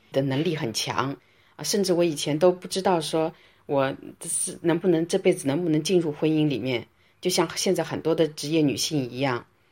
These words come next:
当她自己很强的时候，她不知道婚姻是什么。在《南方周末》做记者的时候，出差一个月当中有二十天是在出差，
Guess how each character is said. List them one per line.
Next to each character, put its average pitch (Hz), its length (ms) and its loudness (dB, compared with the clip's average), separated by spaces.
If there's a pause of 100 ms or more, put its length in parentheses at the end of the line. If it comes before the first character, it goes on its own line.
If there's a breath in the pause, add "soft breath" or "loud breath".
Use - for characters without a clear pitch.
当 196 160 4
她 185 100 -2
自 202 160 -8
己 170 140 -2
很 127 220 -2
强 135 320 -2
的 170 80 2
时 160 180 0
候， 139 320 0 (380 soft breath)
她 - 100 -6
不 - 160 -12
知 - 160 -6
道 220 180 4
婚 190 200 2
姻 185 120 6
是 185 160 0
什 127 200 -2
么。 76 160 -8 (580)
在 160 140 2
《南 143 160 0
方 170 180 2
周 170 140 2
末》 170 160 2
做 156 160 -2
记 156 160 -4
者 143 160 0
的 - 100 -6
时 127 160 -4
候， 131 240 -2 (400 soft breath)
出 - 160 -6
差 160 320 -2
一 127 140 0
个 180 100 2
月 175 180 4
当 160 220 0
中 160 160 0
有 151 140 2
二 214 120 4
十 185 140 -2
天 156 240 -2
是 156 160 -8
在 151 140 0
出 151 160 -2
差， 143 340 0